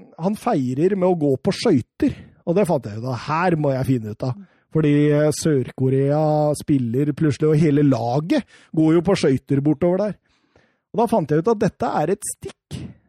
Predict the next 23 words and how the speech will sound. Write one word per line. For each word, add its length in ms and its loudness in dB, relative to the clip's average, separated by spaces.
Dette 200 -4
er 80 2
et 160 -6
stikk 260 -6
fra 460 -2
O 200 2
L 100 2
i 60 2
Salt 320 -2
Lake 220 -2
City, 300 -4
som 140 0
bare 180 2
hadde 120 0
vært 200 0
noen 220 2
måneder 460 0
tidligere, 400 0
Søren. 380 0
Var 120 -2
det 100 0
ikke 80 0
det? 120 0